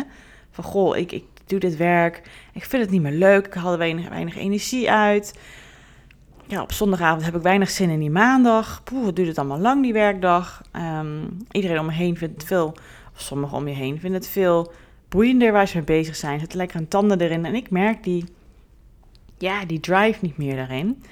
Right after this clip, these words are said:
Dat je dan denkt, "Goh, moet ik echt totaal iets anders gaan doen? Ja, vroeger vond ik bloemschikken leuk. Laten we dat eens gaan onderzoeken."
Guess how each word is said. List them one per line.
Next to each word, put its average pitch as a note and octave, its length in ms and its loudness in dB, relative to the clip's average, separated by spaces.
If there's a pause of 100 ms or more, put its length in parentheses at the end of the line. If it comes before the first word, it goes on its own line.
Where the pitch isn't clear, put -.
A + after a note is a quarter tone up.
(480)
Dat F#3+ 140 -6
je F3 60 0
dan D3+ 120 -2
denkt, C#3+ 240 -2
"Goh, - 260 -2
moet D3 160 -2
ik - 60 -10
echt - 100 -8
totaal D#3+ 360 -2
iets E3 140 -4
anders A3+ 280 4
gaan G#3 180 0
doen? G#3 260 4
Ja, F#3 80 0
vroeger G#3 240 0
vond G3 160 0
ik F#3 60 2
bloemschikken F#3 500 0
leuk. - 220 -4
Laten F3+ 240 -6
we F#3 60 -2
dat F3 200 -6
eens C3 100 -6
gaan - 180 -8 (100)
onderzoeken." D3+ 520 -8